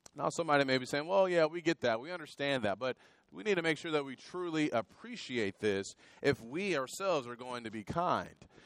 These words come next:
We will often describe people as being kind when they, when they bake us a cake or, uh, when they let us go in front of them at the grocery store. "You're so kind. Thank you for that." Or when they hold the door open for us, or if they pay for our coffee at Starbucks.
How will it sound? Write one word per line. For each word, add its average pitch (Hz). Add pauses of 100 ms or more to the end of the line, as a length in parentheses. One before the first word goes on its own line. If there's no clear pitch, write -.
(160)
We 233
will 202
often 170
describe 151
people 135
as 117
being 135
kind 135
when 127
they, 131 (220)
when 165
they 180
bake 131
us 143
a 160
cake - (360)
or, 135 (380)
uh, 135
when 175
they 165
let 143
us 147
go 147
in 147
front 151
of 135
them 147
at 139
the 147
grocery 131
store. 127
"You're 131
so 143
kind. 117
Thank 127
you 120
for 107
that." 101 (280)
Or 160
when 165
they 165
hold 170
the 170
door 151
open 147
for 143
us, 147
or 135
if 131
they 139
pay 147
for 143
our 131
coffee 127
at 110
Starbucks. 98